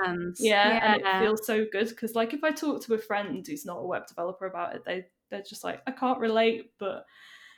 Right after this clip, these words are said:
Speaker 2: yeah, we just, every single, we have lunch at the same time together <laughs> every day, and it's just our little session to vent about things that
Speaker 1: <laughs>
Speaker 2: are annoying us.
Speaker 1: Oh, that's just made my Friday a little bit more
Speaker 2: <laughs>
Speaker 1: fun. That's
Speaker 2: Oh.
Speaker 1: so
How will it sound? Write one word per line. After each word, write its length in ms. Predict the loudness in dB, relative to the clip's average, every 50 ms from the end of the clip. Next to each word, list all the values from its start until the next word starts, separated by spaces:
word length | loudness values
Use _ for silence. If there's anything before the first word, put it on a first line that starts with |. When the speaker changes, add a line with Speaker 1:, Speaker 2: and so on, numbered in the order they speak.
| _ _
Speaker 2:
yeah, 300 | -10 -4 -2 -2 -2 -2 -2
we 100 | -4 -6
just, 380 | -4 -4 -6 -6 -6 -12 -14 _ _ _ _
every 260 | 2 4 4 4 4 0
single, 300 | 4 4 4 4 4 4
we 100 | 4 4
have 140 | 4 4 4
lunch 240 | 4 4 4 2 0 -4 -8 -10 _
at 100 | -6 -6
the 60 | -6 -4
same 220 | -4 -4 -4 -4
time 220 | -6 -8 -8 -8 -8
together 320 | -6 -6 -4 -4 -2 0 0
<laughs> 60 | 0
every 180 | 0 -2 -6
day, 340 | -6 -4 -4 -2 -2 0 -2
and 120 | -2 -4 -4
it's 160 | -6 -6 -6
just 220 | -6 -8 -4 0
our 80 | 0 2
little 200 | 2 2 2 0
session 580 | -2 -4 -4 -6 -4 -4 0 4 6 6 6 6
to 120 | 2 -4 -12 -6 -2
vent 260 | -2 -2 -2 -4 -8
about 440 | -6 -4 -2 -2 0 -2 -4 -6 -12 _ -20 -20 -20 _ _ -20 -14 -10 -10 -8 -8
things 300 | -2 -2 -2 -2 -2 -4 -4
that 120 | -4 -2
Speaker 1:
<laughs> 20 | 0
Speaker 2:
are 100 | 0 2
annoying 400 | 2 2 0 2 2 4 6 6
us. 260 | 6 6 6 2 -2 -6 -10 -14 -16 _ _ _ _ _ _ _ -20 -20 -20 -20 -20 _ 2 8
Speaker 1:
Oh, 320 | 10 12 12 12 12 10
that's 260 | 10 6 6 4 2
just 180 | -2 -2 0 0
made 220 | 0 0 0 0 2
my 160 | 2 2 2
Friday 400 | 2 2 4 4 4 4 4 4
a 120 | 4 4 4
little 180 | 2 0 -2
bit 160 | -2 -4 4
more 100 | 6 6
Speaker 2:
<laughs> 480 | 6 8 8 6 8 10 10 8 10 10
Speaker 1:
fun. 340 | 6 6 6 4 -2 -8 -12 -16 _ _ _ _ _ _ _ _ _ -10 -4
That's 260 | -2 -2 -2 -2 -4
Speaker 2:
Oh. 120 | -4 -2 2
Speaker 1:
so 280 | 2 2 2 2 -2